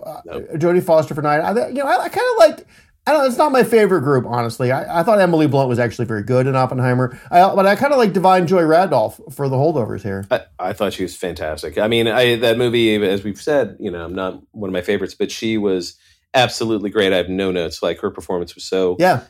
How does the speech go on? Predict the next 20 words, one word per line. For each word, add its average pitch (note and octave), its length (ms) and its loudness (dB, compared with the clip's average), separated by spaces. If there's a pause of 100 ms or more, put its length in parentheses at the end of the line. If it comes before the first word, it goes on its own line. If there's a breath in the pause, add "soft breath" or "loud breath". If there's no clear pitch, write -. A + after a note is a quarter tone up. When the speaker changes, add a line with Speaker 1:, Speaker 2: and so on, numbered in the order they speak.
Speaker 2:
subtle D3 380 2
and B2 100 0
understated C3 380 0
and F#2 100 0
heartbreaking B2 680 0
and F#2+ 100 0
actually G#2 220 -8
quite - 240 -4
warm A2+ 460 0
and F2 460 -6
sympathetic F#2+ 540 -6
and C2 100 -10
empathetic G#2+ 560 -4
to - 140 -2
other A2 200 0
people C#3 420 -6
just - 200 -4
as G2+ 80 -12
much F#2+ 220 -8
as E2+ 240 -12